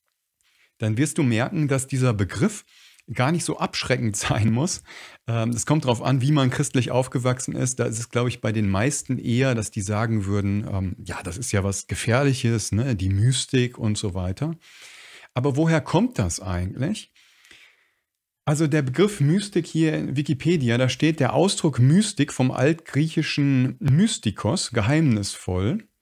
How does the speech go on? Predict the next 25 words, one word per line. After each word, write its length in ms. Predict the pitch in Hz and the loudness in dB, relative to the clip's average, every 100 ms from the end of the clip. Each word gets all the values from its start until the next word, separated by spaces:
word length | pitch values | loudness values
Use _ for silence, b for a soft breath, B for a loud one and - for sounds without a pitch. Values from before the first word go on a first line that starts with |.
| b b b b b | b b b b b
oder 280 | 110 107 98 | -4 -4 -4
von 200 | 107 98 | -2 -2
Mund 280 | 107 147 131 | 0 0 -2
oder 180 | 101 | -2
Augen 240 | 107 131 110 | 0 -2 -2
schließen, 520 | - 95 98 135 - B B B B B _ | -4 -6 -2 -4 -4 B B B B B _
bezeichnet 800 | 139 - - 127 185 185 165 - | -6 -4 0 2 2 2 0 2
Berichte 500 | 120 104 170 - 185 | 2 2 0 0 0
über 300 | - 127 117 | 0 0 2
Aussagen 600 | 110 147 - 143 147 139 | 2 0 0 -2 0 0
über 280 | - 127 131 | 0 0 0
die 140 | 120 | 0
Erfahrung 680 | - 110 - 123 156 151 143 | -4 -4 0 2 2 2 0
einer 360 | - 123 127 107 | 0 2 2 2
göttlichen 760 | 92 131 160 170 170 - 180 | 2 2 2 0 2 2 0
oder 360 | 160 143 151 - | 0 0 0 0
absoluten 760 | 156 - - 156 135 151 135 | -4 -2 0 0 0 0 0
Wirklichkeit 840 | 120 175 110 95 - 90 92 175 - _ _ _ _ _ _ _ _ _ _ _ _ _ _ - | 0 0 -2 -4 -6 -6 -4 -6 -10 _ _ _ _ _ _ _ _ _ _ _ _ _ _ -10
sowie 480 | 92 143 160 160 143 | -2 -2 -2 -4 -2
die 320 | 127 127 120 | -2 0 -2
Bemühungen 800 | 104 117 120 147 160 160 151 151 - | 0 2 4 4 4 4 2 0 -2
um 280 | 139 147 151 - | 0 0 0 -2
eine 320 | 117 120 113 | 0 0 0
solche 380 | 98 104 - - | 0 -2 -4 -8
Erfahrung. 680 | 107 - 90 95 85 - | -8 -6 -4 -4 -6 -12